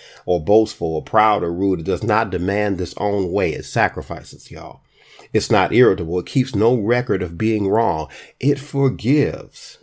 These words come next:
It forgives. This is what this, this verse is telling us. Love forgives, love endures, love goes through.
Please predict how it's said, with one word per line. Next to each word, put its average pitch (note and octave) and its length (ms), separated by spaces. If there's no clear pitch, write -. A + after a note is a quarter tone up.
It A#2+ 140
forgives. A2 640
This D3+ 200
is G#2+ 100
what A2+ 220
this, A2 160
this G#2 220
verse A2 260
is G2 100
telling A2+ 380
us. E2 160
Love A#2+ 380
forgives, C3 720
love A2 320
endures, B2 800
love G#2 320
goes F2 360
through. D3+ 440